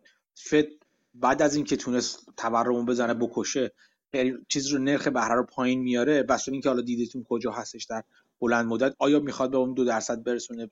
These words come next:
برگردونه به اون دو درصد یا نه، اونجاست که می‌تونی نگاه کنی خیلی خب من اگه تو مثلاً چه می‌دونم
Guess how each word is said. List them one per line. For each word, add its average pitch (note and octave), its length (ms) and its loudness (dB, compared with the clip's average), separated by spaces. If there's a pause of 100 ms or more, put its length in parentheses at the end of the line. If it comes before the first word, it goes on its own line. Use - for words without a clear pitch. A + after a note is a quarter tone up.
برگردونه A2+ 420 -2
به A2+ 60 -8
اون A#2 120 -8
دو A#2+ 80 -4
درصد A#2 340 -6
یا A#2+ 160 -6
نه، G3 160 -4 (460)
اونجاست F3 480 2
که A#3 60 2
می‌تونی G#3+ 240 4
نگاه G3 120 4
کنی G#3+ 140 -2
خیلی G#3+ 200 2
خب D#3 140 0
من D3+ 180 2
اگه D#3 140 2
تو E3 260 4 (360)
مثلاً C3 580 -2
چه D#3 140 -4
می‌دونم A#2 280 -6